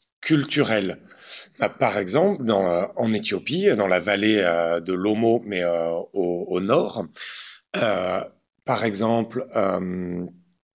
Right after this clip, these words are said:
en Afrique de l'Ouest, ils en ont fait beaucoup sur des zones littorales, des paysages culturels.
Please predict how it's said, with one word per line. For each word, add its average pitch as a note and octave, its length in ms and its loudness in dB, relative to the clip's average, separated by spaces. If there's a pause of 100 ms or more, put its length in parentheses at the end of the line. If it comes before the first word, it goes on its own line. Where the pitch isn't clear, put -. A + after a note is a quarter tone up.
(160)
en A#2 140 2
Afrique A2+ 300 -2
de A2 100 2
l'Ouest, A2 480 2 (480)
ils A2+ 140 0
en A2 100 2
ont G#2 80 0
fait G#2 140 -4
beaucoup A#2+ 420 2
sur G2 180 2
des G2 120 -2
zones G#2 480 2
littorales, A2+ 840 0
des F#2+ 100 -6
paysages G#2 680 0
culturels. A2 560 -2